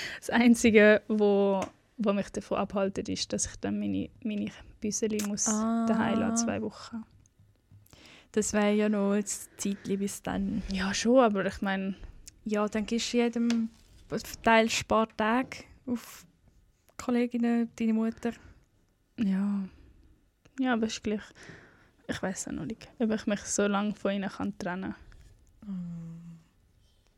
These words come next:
Speaker 1: Sounds
Speaker 2: Ja, für
Speaker 1: dumm, Mann,
Speaker 2: Ferien.
Speaker 1: aber es ist, äh, die
Speaker 2: Musst ja auch mal
Speaker 1: die
Speaker 2: Ferien machen.
Speaker 1: Ja, ich ha-, ich,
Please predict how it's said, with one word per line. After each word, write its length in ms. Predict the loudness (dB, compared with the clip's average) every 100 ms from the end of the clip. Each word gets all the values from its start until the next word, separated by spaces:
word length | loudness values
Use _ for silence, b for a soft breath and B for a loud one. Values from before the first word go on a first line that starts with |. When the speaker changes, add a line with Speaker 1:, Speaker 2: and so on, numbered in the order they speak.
| -12
Speaker 1:
Sounds 380 | 2 4 4 4
Speaker 2:
Ja, 80 | 0
für 80 | 8 10
Speaker 1:
dumm, 220 | 10 8
Mann, 200 | 6 4
Speaker 2:
Ferien. 60 | 6
Speaker 1:
aber 180 | 6 6
es 200 | 4 2
ist, 160 | 4 2
äh, 120 | 0 2
die 320 | 2 2 -2 b b b b b b b 0
Speaker 2:
Musst 200 | 0 2
ja 100 | 2
auch 40 |
mal 140 | 6 10
Speaker 1:
die 80 | 10
Speaker 2:
Ferien 460 | 8 6 2 0
machen. 600 | -2 -4 -2 -2 -2 -2 -8 -20 -20 -20 -14 -2
Speaker 1:
Ja, 260 | 2 2
ich 160 | 0 -2
ha-, 100 | -2
ich, 140 | -4